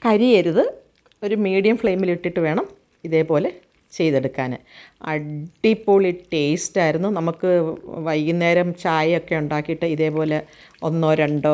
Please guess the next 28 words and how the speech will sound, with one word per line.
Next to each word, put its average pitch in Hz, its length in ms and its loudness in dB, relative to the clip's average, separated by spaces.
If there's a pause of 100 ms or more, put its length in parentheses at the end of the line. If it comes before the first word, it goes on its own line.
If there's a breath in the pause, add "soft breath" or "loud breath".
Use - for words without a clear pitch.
ഒക്കെ 147 200 -4 (360)
അത് 151 180 -8
കഴിക്കാൻ, 143 380 0 (400)
പിന്നെ 160 200 -4 (340)
കുട്ടികളൊക്കെ 165 500 0
സ്കൂളിൽ 165 320 0
നിന്ന് 160 160 0
വരുമ്പോൾ 151 340 0 (100)
കൊടുക്കാനും 160 460 0
പറ്റിയ 160 280 -4
ഒരു 151 120 -2
അടിപൊളി 175 600 0 (240)
നല്ല, 175 420 0 (140)
അത് 190 80 2 (160)
ഈസിയാണ്, 254 540 2
നമുക്ക് 165 220 -4
എളുപ്പം 254 300 0 (100)
ചെയ്തെടുക്കുകയും 202 640 2
ചെയ്യാം. 123 220 -4 (1040)
ചിക്കൻ 214 340 2
ബോൾസ് 185 300 2
എല്ലാം 208 180 -2 (220)
റെഡി 165 280 2 (120)
ആയിട്ടുണ്ട്. 151 440 -2 (280)
വളരെ 156 400 0 (160)
ഈസിയാണ് 175 600 -2
നമുക്ക്, 156 280 -4 (180)
പക്ഷേ 147 180 -6